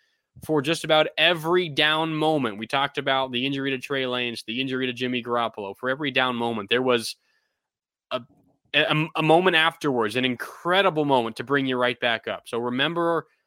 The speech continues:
how incredible this season was. Remember all those, all those fun moments, because this was a season filled with them. Unfortunately, it ends in the N F C title game, and the Niners are,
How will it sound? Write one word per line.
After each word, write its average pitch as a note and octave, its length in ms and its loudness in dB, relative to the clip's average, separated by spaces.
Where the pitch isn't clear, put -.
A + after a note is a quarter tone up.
how D3 300 0
incredible D3+ 580 0
this D3 180 -4
season B2+ 340 -4
was. B2 200 -2
Remember C3 420 -2
all C3 120 0
those, A#2+ 400 -4
all A#2+ 120 -6
those A#2 240 -4
fun A#2+ 280 -4
moments, A2 360 -6
because G#2+ 220 -8
this A2+ 160 -8
was A#2+ 120 -6
a A2+ 80 -8
season A2+ 480 -4
filled C#3 440 -2
with C#3 240 -6
them. C#3 340 -2
Unfortunately, C3 720 -2
it B2+ 80 0
ends B2+ 220 -2
in B2 80 -4
the B2 140 0
N B2 120 0
F A#2 100 -4
C B2 160 -6
title B2 340 -2
game, A#2+ 260 -2
and A2 80 -6
the G#2+ 60 -4
Niners A#2+ 360 -2
are, G#2+ 160 -2